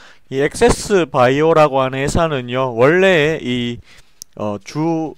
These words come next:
주 업종은요, 그 바-, 말리리아 진단 시약을 만드는 회사다. 어, 총 열한 가지 종류의 말-, 말라리아, 어, 진단 제품을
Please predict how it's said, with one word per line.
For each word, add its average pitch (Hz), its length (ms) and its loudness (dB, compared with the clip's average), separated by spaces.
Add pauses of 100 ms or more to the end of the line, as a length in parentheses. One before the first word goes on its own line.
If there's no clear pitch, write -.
(120)
주 151 300 -2
업종은요, 135 960 -2
그 117 320 -4
바-, 120 260 2
말리리아 165 680 0
진단 151 440 -4
시약을 151 520 -2
만드는 110 480 -6
회사다. 127 640 0 (360)
어, 123 140 -2
총 208 400 -2
열한 151 320 2
가지 190 300 2
종류의 139 640 -4
말-, 117 420 -2
말라리아, 143 800 2
어, 117 280 -2
진단 156 440 -4
제품을 143 600 -4